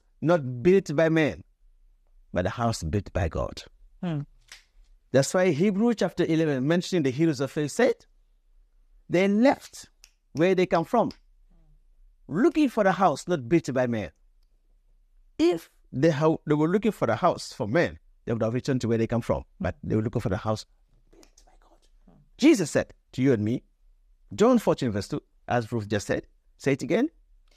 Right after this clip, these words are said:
Speaker 2: "In my Father's house are many rooms."
Speaker 1: In my Father's house are many rooms.
Speaker 2: That means there's a room for you.
Speaker 1: And for you and for me. So
Speaker 2: If it were not so.
Speaker 1: Some versions say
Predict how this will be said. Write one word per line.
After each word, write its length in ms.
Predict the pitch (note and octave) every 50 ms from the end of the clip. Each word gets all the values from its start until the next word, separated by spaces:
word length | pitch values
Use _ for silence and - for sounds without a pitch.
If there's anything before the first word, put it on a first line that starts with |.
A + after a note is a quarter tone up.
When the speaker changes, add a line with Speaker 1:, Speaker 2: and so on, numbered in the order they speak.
| _ _ _ _ - _ _ _ -
Speaker 2:
"In 200 | D4 D#4+ E4 D#4
my 140 | B3+ G#3+
Father's 460 | G#3 - - A3 A3 G#3 A3 A3 G3+ -
house 420 | - A3 G3 F3 E3 D#3 - - -
are 100 | F3+ F3+
many 320 | F3+ F#3 F#3+ F#3+ F#3+ F#3 F3
rooms." 520 | D#3 E3 E3 D#3 D3+ D3 D3 D3 - - _ _ -
Speaker 1:
In 160 | F#4+ G4 G#4 -
my 220 | D4+ A#3 A#3 A#3+ A#3
Father's 320 | - A#3+ A3+ G#3+ A3 G3+
house 220 | A3+ B3 B3 A#3+ A#3 -
are 100 | G3+ A3+
many 200 | A#3+ B3+ B3+ B3+
rooms. 520 | C4+ C#4+ E4 F4 C#4 C#3+ G#2+ - - - - _ _ _ _ - - - _ _ _ _ _ _ _ - - _ _ - - _ _ _ _ _ _ _ -
Speaker 2:
That 120 | - A3+ G#3+
means 200 | A3+ A#3 A3 G3
there's 140 | G#3+ F#3+
a 60 | F#3+ F#3
room 180 | F#3+ G3+ G#3 G3
for 140 | - F#3
you. 260 | F3 F3 D#3+ D3+ D3+ - _ _ _ _ _ _ _ _ - - - -
Speaker 1:
And 140 | G3+ G#3
for 80 | G#3 B3+
you 260 | B3+ C4 D4+ G#4 G4+ -
and 100 | - A3+
for 120 | - - C#4
me. 280 | D#4 F4 G#4 D#4 F#3+ - _ _ _ _ _ _ _ _ _ _ _ _ _ _ _ _ _ _ _ _ _ _ _ _ -
So 220 | - C#4+ D#4 F4
Speaker 2:
If 260 | F4+ - - - - -
it 160 | A#3+ A#3+ A3
were 160 | G3+ G#3+ G#3
not 220 | G#3 G#3+ G3 -
so. 440 | - - - A#3+ G#3+ F3 D#3 D#3+ F3 -
Speaker 1:
Some 300 | - - F3+ D#3 D3+ B2+
versions 340 | C3 D#3 C#3+ D3 C#3 B2 -
say 180 | C#3 C3 G3+